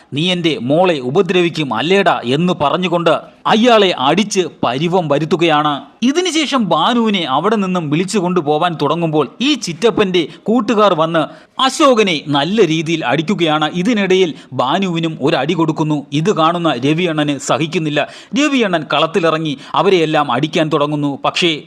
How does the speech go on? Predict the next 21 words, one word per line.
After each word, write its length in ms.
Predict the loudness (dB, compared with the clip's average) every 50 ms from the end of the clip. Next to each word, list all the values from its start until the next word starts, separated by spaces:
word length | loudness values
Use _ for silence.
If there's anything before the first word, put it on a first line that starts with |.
| -2 -2
ഒരു 120 | 0 0 0 0
പരിധി 260 | -2 0 0 0 0 0
കഴിയുമ്പോൾ 420 | 0 0 0 0 0 0 0 -2 -2 -6 -14 -8 -4 -2
രവി 220 | 0 0 2 2 0 0
അണ്ണനും 280 | 0 0 -2 -2 -4 -6 -4 -2 -2
നല്ല 200 | 0 0 0 0 0 0
രീതിയിൽ 300 | 0 0 -2 -2 -4 -4 -4 -2
അടി 120 | -2 -2 -2 -2
കിട്ടുകയാണ്. 600 | -2 -2 -2 0 0 2 2 2 2 2 2 0 -2 -4 -8 -16 -16 _ -2 0 2 2
എന്നാൽ 280 | 2 2 2 2 2 2 2 0
രവി 220 | 0 2 2 4 4 4
അണ്ണനെ 240 | 4 2 2 2 2 2
അടിക്കുന്നത് 420 | 0 0 0 0 0 2 2 2 2 2
കാണുന്ന 240 | 2 2 2 0 0 2
നാട്ടുകാർ 380 | 2 2 2 2 2 4 4 2 2 2
ഇളകുന്നു. 360 | 0 0 0 0 0 -2 -2 -2 -4 -2 0 2
അവർ 160 | 2 2 2 0 0
ഗുണ്ടകളെയെല്ലാം 640 | 0 0 2 2 2 2 2 2 2 2 2 2 2 0 0
അടിച്ച് 320 | 0 0 -2 -2 0 -2 0 0 2
നിലം 200 | 2 2 2 2 2
പരിശാക്കുന്നു. 560 | 0 -2 0 0 0 0 0 0 -2 -2 0